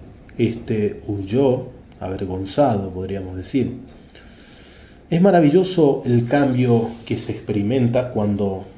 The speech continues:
uno ha vencido la tentación. Antes el alma se siente abatida, triste, atemorizada,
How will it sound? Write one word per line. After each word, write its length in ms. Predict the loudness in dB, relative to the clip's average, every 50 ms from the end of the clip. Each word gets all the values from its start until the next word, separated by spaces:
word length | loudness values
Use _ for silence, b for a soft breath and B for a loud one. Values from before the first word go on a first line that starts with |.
| -20 -12 -6
uno 480 | -2 0 0 2 2 2 2 0 -2 -6 -10
ha 100 | -6 -4
vencido 720 | -2 -2 -2 -4 -4 -2 0 0 0 0 -2 -4 -4 -6 -8
la 200 | -8 -8 -8 -6
tentación. 600 | -8 -8 -8 -8 -10 -8 -2 0 2 2 2 0 -4 -8 -14 B B B B B B B B B B -4 0
Antes 580 | 2 2 4 4 4 4 2 2 2 -2 -10 -12 -10 -6
el 140 | -4 -4 -2
alma 540 | -2 -2 -2 -2 -2 -2 -4 -6 -6 -10 -14 -16
se 220 | -12 -10 -10 -10
siente 640 | -8 -6 -4 -2 -2 -2 -2 -2 -2 -2 -2 -2 -4 -6 -12 -16 -20 -20 -20 -12 -8
abatida, 680 | -6 -4 -4 -4 -4 -4 -2 0 2 2 2 0 -2 -2
triste, 540 | -2 -4 -2 -4 -6 -8 -8 -6 -6 -6 -6
atemorizada, 1080 | -8 -10 -8 -8 -6 -4 -4 -6 -6 -8 -6 -2 0 2 2 2 0 -2 -6 -8 -12